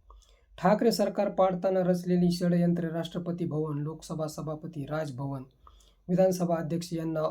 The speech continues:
आरोपीच्या पिंजऱ्यात उभे करणारी आहे. स्वर्गीय बाळासाहेब यांनी त्याचवेळी प्रज्ञासिंह ठाकूर व कर्नल प्रसाद पुरोहित यांची बाजू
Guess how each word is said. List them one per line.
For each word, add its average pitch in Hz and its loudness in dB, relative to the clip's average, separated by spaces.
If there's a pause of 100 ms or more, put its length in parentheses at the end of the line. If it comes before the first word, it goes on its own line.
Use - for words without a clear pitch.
(160)
आरोपीच्या 156 -6
पिंजऱ्यात 156 -6
उभे 151 -4
करणारी 143 -6
आहे. 123 -10 (800)
स्वर्गीय 233 8
बाळासाहेब 208 6
यांनी 202 -2
त्याचवेळी 196 0
प्रज्ञासिंह 180 0
ठाकूर 165 -4
व 170 -2
कर्नल 170 -2
प्रसाद 156 -4
पुरोहित 156 -6
यांची 156 -6
बाजू 151 -6